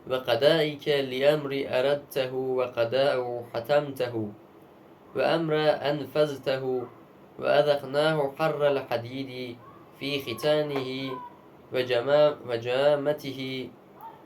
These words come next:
وحجامته بأمر أنت أعرف به مني. اللهم فطهره من الذنوب وزد في عمره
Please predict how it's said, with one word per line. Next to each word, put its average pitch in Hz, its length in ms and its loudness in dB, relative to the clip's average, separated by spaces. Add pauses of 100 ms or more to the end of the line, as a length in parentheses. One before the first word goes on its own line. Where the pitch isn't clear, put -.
(1500)
وحجامته 143 1160 -2
بأمر 147 400 0 (220)
أنت 151 220 -2
أعرف 139 600 4
به 127 640 -2
مني. 120 440 -4 (2000)
اللهم 143 600 4
فطهره 147 840 -2
من 139 200 -4
الذنوب 127 580 -2 (880)
وزد 156 340 2
في 151 300 -2
عمره 143 840 -2